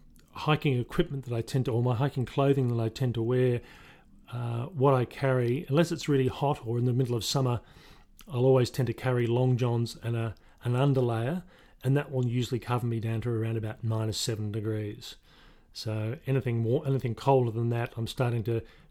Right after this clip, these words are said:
definitely change what equipment I'm gonna be carrying.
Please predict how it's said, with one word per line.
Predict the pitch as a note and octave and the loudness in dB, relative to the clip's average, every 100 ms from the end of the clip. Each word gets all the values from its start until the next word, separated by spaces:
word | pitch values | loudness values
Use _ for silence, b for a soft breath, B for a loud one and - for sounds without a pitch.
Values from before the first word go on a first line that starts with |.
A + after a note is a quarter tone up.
| - | -6
definitely | A#2+ C3 B2 G#2+ | 2 2 2 -6
change | - B2 A#2 G#2+ | -4 -2 -2 -2
what | A2+ | -4
equipment | G#2+ - B2+ A2 | -4 -6 -6 -6
I'm | G#2 | -6
gonna | G#2+ G#2 | -6 -6
be | G#2 | -8
carrying. | - G#2+ G#2 G2+ G2+ | -8 -6 -6 -8 -10